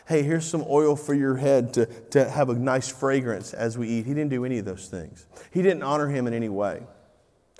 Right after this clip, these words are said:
So when the woman comes in, she comes in and she takes this oil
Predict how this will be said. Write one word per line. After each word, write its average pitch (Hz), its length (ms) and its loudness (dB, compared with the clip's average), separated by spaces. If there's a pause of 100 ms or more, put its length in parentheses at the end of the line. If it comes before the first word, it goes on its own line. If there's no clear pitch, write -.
(160)
So 202 180 8
when 190 160 6
the 165 80 6
woman 190 380 6
comes 131 340 -2
in, 120 340 0 (500)
she - 280 0
comes 139 340 0
in 110 320 -2 (640)
and 139 160 4
she 202 300 -2
takes 170 340 0
this 143 380 -6
oil 139 520 4